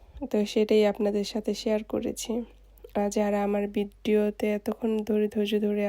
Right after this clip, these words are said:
আছেন, আপনাদের সবাইকে অসংখ্য ধন্যবাদ। আর অনেক দোয়ার ভালোবাসা রইল, আমাদের জন্য দোয়া করবেন। আর আমি যে ভেজে রেখেছিলাম, আর এই যে দেখেন এখানে পরিবেশন করে নিয়েছি।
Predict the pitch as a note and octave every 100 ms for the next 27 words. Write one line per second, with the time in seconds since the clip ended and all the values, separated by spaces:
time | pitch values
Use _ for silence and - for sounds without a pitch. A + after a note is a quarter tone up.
0 | G3+ - G#3+ A3 C4 - - - - -
1 | - - G3+ G3+ G3+ - G#3+ G#3+ G#3+ G#3+
2 | G#3+ A#3 A3+ A3 G#3+ G#3 G#3 G#3 G3+ G#3+
3 | - - - - - - - - - -
4 | - G#3 G3+ G3+ G3+ G3+ G#3 G#3 G3+ G#2
5 | G3+ G3+ G#3 - G#3+ G3+ G3+ G3 G#3 B3+
6 | - - - - G3+ G3+ G3+ G#3 G#3+ G#3+
7 | G#3+ G#3+ G#3 G#3+ G#3+ A3 G#3 G3+ G#3 B3+
8 | - - - - - - - - - _
9 | - G#3 G3+ G3+ G#3 G#3 G#3 G3+ G#3 G#3
10 | G#3+ - A3 A3+ G#3 G#3 B3 - - -
11 | G3+ G3 G3+ G3+ G#3 - G#3+ G#3 G#3 G3+
12 | G#3 G#3 A3 - G#3+ G#3 G#3 G3+ G3+ G3+
13 | G3+ -